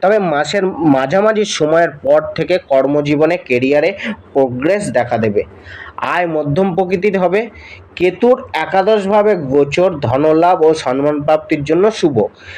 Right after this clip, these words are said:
বৃহস্পতি অর্থ ত্রিকোণকে অ্যাক্টিভ করছে, তো আয় কোনো না কোনো মাধ্যম থেকে আসতে থাকবে। তবে ব্যয়ও এই মাসে বাড়বে। কর্মে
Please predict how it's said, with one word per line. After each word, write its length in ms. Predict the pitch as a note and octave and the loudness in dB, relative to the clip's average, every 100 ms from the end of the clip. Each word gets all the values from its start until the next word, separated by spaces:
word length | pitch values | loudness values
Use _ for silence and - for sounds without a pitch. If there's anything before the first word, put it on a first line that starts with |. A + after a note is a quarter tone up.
| - B2 | -16 -4
বৃহস্পতি 560 | F3+ F#3 - G3+ A3 - - | -2 -4 -2 0 2 0 0
অর্থ 340 | C#3+ D3+ - | 0 0 -2
ত্রিকোণকে 580 | E3+ F#3 F3 F#3+ F3 G3 - | -2 -2 0 0 0 -4 -4
অ্যাক্টিভ 440 | C3+ - - E3+ D#3+ | -6 -8 -6 -6 -2
করছে, 320 | F3 E3+ F#3 | -2 -2 -4
তো 200 | F3 F#3 - | -2 -2 -4
আয় 380 | B2 C#3 E3 G#3 G#3 G3+ - | -4 0 -2 -2 -4 -4 -2
কোনো 260 | G3 A3+ | 0 2
না 140 | B3 B3 | 2 0
কোনো 240 | A3 G#3+ | 2 2
মাধ্যম 480 | F#3 D3+ C#3+ E3+ F3 | 2 0 0 0 0
থেকে 260 | F3+ G3+ - - | -2 -2 -2 -4
আসতে 340 | C3+ - C3+ | -8 -2 -2
থাকবে। 360 | B2 G2 G#2 G#2 - - - - | -2 -2 -2 -4 -6 -20 -20 -6
তবে 180 | F3 G#3+ | 0 0
ব্যয়ও 600 | E3+ A#2+ D3+ E3 G3+ A#3 E3 | 0 -2 0 2 2 0 0
এই 140 | D3+ | 0
মাসে 300 | D3 C#3+ G#3+ | 2 0 -2
বাড়বে। 440 | F#3 C3+ A2+ G#2 G#2 - - - - - | 0 0 0 -2 -4 -6 -20 -20 -14 0
কর্মে 460 | D#3 E3+ F3 A3 | 2 2 2 0